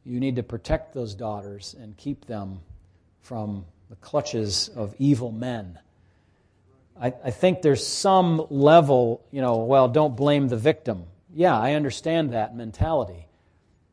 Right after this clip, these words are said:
But you also have to be wise into the situation in which you walk,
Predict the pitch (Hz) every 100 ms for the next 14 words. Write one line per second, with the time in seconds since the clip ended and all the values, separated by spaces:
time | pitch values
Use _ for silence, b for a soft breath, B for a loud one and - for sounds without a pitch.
0 | _ 131 - 170 208 196 160 143 151 143
1 | 127 123 135 190 165 107 113 113 - -
2 | _ _ 165 175 151 127 180 - 143 175
3 | 196 - 143 131 160 - 151 160 226 151
4 | -